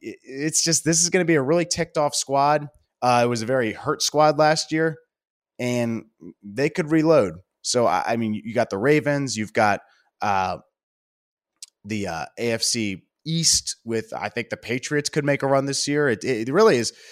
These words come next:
It, it's just another N F L season where I think this field's a lot more wide open than we think it is.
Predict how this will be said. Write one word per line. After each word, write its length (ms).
It, 200
it's 100
just 200
another 280
N 160
F 160
L 120
season 340
where 140
I 100
think 220
this 160
field's 280
a 40
lot 240
more 160
wide 280
open 240
than 120
we 80
think 260
it 80
is. 320